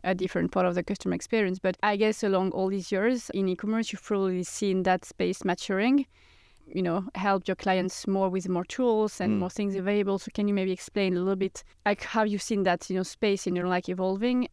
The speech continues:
Speaker 1: How do you help your customer be more data driven? How do you help them concretely with that part?
Speaker 2: I think our group of customers has mostly been startups with no money really, but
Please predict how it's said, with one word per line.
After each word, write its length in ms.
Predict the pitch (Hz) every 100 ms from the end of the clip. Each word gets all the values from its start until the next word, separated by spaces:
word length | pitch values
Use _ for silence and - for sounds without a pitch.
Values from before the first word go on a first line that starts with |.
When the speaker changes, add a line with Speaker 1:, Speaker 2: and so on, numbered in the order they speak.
| -
Speaker 1:
How 160 | - 208
do 60 |
you 100 | 202
help 320 | 185 208 214 202
your 80 |
customer 460 | 170 190 - 185 180
be 120 | 180
more 200 | 180 175
data 260 | 175 175 175
driven? 400 | 175 202 190 - -
How 140 | - 202
do 100 | 190
you 140 | 180
help 160 | 185 185
them 160 | 180
concretely 400 | 190 175 190 -
with 160 | - -
that 180 | - -
part? 300 | - - -
Speaker 2:
I 80 | 135
think 380 | - 143 139 - _ _
our 540 | - 131 151 151 139 - _ _ _ -
group 300 | 107 117 -
of 220 | 104 -
customers 800 | - 113 - 95 80 78 78 - - -
has 420 | 90 95 80 - 98
mostly 400 | 107 107 - 90
been 180 | 87
startups 840 | 82 - 101 98 - - - - - _ _ _ -
with 340 | 98 101 92
no 480 | 85 98 98 95 95
money 480 | 90 92 92 80 65
really, 420 | 67 53 50 - _ -
but 240 | 104 104